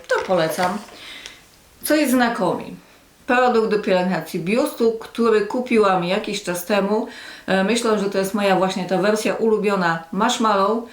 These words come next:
e, produktu do biustu, ale okazało się, że to jest produkt dla mam z pompeczką. Tu było sto trzydzieści mililitrów. Powiem Wam, że produkt był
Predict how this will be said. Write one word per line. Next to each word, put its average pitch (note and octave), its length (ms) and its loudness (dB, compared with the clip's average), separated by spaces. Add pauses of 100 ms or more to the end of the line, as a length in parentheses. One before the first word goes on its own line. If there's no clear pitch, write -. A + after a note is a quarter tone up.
(240)
e, F#3 120 2
produktu G3 520 0
do F3+ 120 0
biustu, A#3 600 2
ale A#3 200 2
okazało F3 440 2
się, F#3+ 140 -4
że E3+ 140 -4
to E3 140 -4
jest E3 220 0
produkt E3 360 0
dla F3+ 280 2
mam G3 400 0 (600)
z - 80 -16
pompeczką. G3+ 880 0
Tu B3+ 120 -2
było A3 240 4
sto A3 240 -2
trzydzieści G3 540 -2
mililitrów. F#3 540 2 (340)
Powiem A3 300 2
Wam, G3+ 180 2
że F#3+ 120 -4
produkt A3 360 2
był G3 340 -2